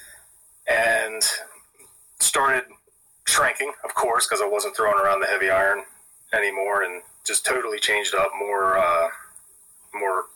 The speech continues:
aerobic activities, um, more running, more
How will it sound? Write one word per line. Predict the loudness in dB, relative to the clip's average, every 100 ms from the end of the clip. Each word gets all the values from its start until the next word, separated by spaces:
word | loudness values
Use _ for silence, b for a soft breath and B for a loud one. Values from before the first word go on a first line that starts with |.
| -4
aerobic | -2 2 0 0 0
activities, | 0 0 -2 -2 -2 -2 0 -2 -2 -10 B B B B -10 -4
um, | -4 -4 -12 -12
more | -6 -4 2
running, | 2 2 0 -6 -12 -20 _ _ _
more | -8 -4 -2 -2 -4